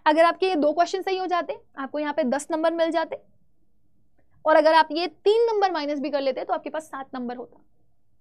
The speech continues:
तो जैसे जैसे number of questions आपके सही होने लगेंगे, आपके मार्क्स मिलने की आपको जो पॉसिबिलिटी है, वो भी ज्यादा हो जाएगी।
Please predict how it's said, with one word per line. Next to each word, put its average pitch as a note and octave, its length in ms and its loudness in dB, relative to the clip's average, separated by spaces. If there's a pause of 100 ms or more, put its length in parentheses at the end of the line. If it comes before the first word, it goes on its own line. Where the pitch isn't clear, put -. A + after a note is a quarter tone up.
(240)
तो D#4 60 2
जैसे D#4 400 2
जैसे G#4 280 0
number F4 360 0
of G4 100 2
questions F4+ 360 -4
आपके F4 200 -4
सही D4 200 -4
होने F4 220 -4
लगेंगे, E4+ 360 -4 (520)
आपके D#4 280 0
मार्क्स D4+ 420 -2
मिलने D4 280 -2
की E4+ 140 -8
आपको C#4+ 520 -6
जो C#4+ 560 -2 (920)
पॉसिबिलिटी E4 520 -2
है, D4 100 -6
वो C4 100 -2
भी D#4 120 -4
ज्यादा D#4 340 -4 (360)
हो B3+ 60 -2
जाएगी। B3 380 -18